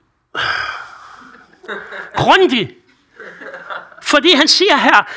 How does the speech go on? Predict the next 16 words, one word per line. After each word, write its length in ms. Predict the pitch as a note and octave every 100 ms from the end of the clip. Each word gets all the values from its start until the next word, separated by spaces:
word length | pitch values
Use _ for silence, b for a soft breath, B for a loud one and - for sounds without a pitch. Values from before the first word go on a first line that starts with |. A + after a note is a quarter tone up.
| B
"Der 100 | C#4 A#3+
var 180 | E4 F#4+
engang, 400 | D4 A#3+ B3 C#4 C4
I 100 | A3
var 80 | G#3
f-, 440 | - - - - G#3+ -
f-, 560 | - - - - F#3+
fjerne 640 | - - B3+ B3+ C#4 F3 - _ _ b b b b b b b -
og 160 | A3
fjendske 960 | - - - - B3+ C#4+ D4 - G3 - - _ _ _ _ _ _
med 120 | G#3+
jeres 200 | A3+ A3
onde 180 | A#3 B3
gerninger. 440 | G3 G3 G#3+ E3 B2 _ b b b b b b b
Men 320 | A#3+ D4+ D4
nu 380 | F4 G#4+ F#4+